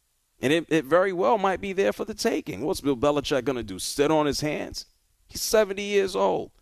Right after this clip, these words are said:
I think this man wants to prove that he can go out there and win another championship just like anybody else would wanna win a ring, except for he's decorated. This man is trying to win and win some more.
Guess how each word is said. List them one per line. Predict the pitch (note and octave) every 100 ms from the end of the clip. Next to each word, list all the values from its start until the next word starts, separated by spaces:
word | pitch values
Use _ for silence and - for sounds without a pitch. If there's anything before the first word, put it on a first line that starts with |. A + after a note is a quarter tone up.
| _ _ _ _ -
I |
think | D#3+ F3+
this | F#3 F3+
man | F#3 F3 F3
wants | E3+ -
to | D#3
prove | - G3 E3+
that | D#3
he | E3
can | E3 D3
go | D#3
out | D#3+ E3+
there | D#3 D3 D3
and | B2
win | C#3+ D#3+ E3 - - -
another | C3+ D3
championship | D#3 - E3+ G3 D#3+ D3 - D#3+ - _ _ _ _ _ _ _ - -
just | - C3+ -
like | F#3 F3+
anybody | G3+ G3 G3+ G3
else | A3 C4+
would | G3 D3+
wanna | D3 B2+
win | A#2+ A2
a |
ring, | G2 F#2+ F#2
except | A2+ - D#3
for | - D3 - - - - _ _ -
he's | - A3 E3
decorated. | G#2 A3 - D3+ G2+ C#2+ - _ _ _ _ _ _ _ _ _ _ _ _ _ _ _ _ _
This | G3+ -
man | A3+ A3
is | G3+
trying | - G#3 G#3
to |
win | E3 E3+ G#3+
and | F#3+ F3
win | G#3+
some | - F#3+
more. | F3 G3+ -